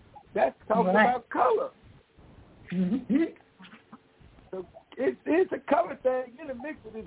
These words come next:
Speaker 1: book. But like you say, it's the bag. It's the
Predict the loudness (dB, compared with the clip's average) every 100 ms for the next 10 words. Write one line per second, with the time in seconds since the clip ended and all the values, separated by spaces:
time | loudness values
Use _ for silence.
0 | -6 0 0 -2 _ _ _ _ _ -20
1 | _ -20 _ _ _ -10 -4 -4 -4 -14
2 | -8 -6 -6 -6 -6 -2 -2 0 0 -2
3 | -4 -20 -20 -10